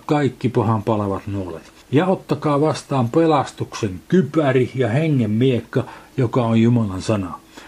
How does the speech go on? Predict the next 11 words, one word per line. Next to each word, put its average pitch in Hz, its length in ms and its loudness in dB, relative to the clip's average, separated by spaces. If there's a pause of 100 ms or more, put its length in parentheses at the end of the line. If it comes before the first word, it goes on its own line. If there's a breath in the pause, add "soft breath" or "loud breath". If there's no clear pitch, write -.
(140)
Ja 117 100 -2
tehkää 139 680 0
tämä 170 480 2
kaikella 139 920 0
rukouksella 120 880 2
ja 120 140 2
anomisella, 113 680 0
rukoillen 135 800 2
joka 147 260 2
aika 120 400 -2
hengessä 151 600 2